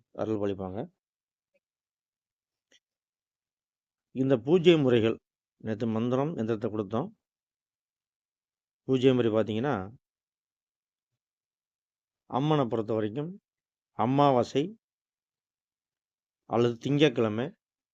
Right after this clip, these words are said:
அல்லது வெள்ளிக்கிழமை, வளர்பிறை வெள்ளிக்கிழமை அல்லது திங்கட்கிழமை, இந்த நாட்கள்ல வந்து நீங்க அமாவாசையை, நம்மளுடைய பூஜையை ஆரம்பிக்கலாம். நம்ம அந்த பூஜையை ஆரம்பிக்கும் பொழுது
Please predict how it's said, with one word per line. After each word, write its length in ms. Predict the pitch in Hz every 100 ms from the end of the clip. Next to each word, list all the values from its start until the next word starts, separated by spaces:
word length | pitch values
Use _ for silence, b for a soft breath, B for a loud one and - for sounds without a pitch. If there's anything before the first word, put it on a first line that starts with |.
| _ -
அல்லது 280 | 120 123 123 202 _ _ _
வெள்ளிக்கிழமை, 500 | 110 123 135 117 104 101
வளர்பிறை 420 | 110 131 127 113
வெள்ளிக்கிழமை 480 | 107 123 123 107 135 196
அல்லது 220 | 113 107
திங்கட்கிழமை, 500 | 110 110 104 98 143 226 _ _ _ _ _ _ _ -
இந்த 160 | 120
நாட்கள்ல 400 | 113 120 120 110
வந்து 140 | 107 135
நீங்க 220 | 110 104 101 95 101 _ _
அமாவாசையை, 580 | 104 113 110 98 104 92 92 147 _ _
நம்மளுடைய 420 | 107 107 104 98
பூஜையை 320 | 95 107 107 104
ஆரம்பிக்கலாம். 480 | 104 101 95 123 220 _ _ _ _ _ _ _ _ _ _ _ _ _ _ _ _ _ _
நம்ம 280 | - 131 143
அந்த 140 | 135 120
பூஜையை 340 | 147 160 160
ஆரம்பிக்கும் 420 | 143 139 127 127
பொழுது 220 | 120 120